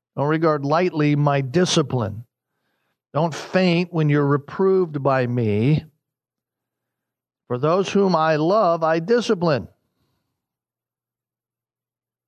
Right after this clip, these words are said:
I scourge every son that I receive."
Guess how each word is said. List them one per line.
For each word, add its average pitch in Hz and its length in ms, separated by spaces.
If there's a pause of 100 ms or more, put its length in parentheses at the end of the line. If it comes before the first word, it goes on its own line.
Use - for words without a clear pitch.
(140)
I 120 100
scourge 170 880 (560)
every 160 320
son 139 560 (720)
that 123 100
I 123 80
receive." 123 880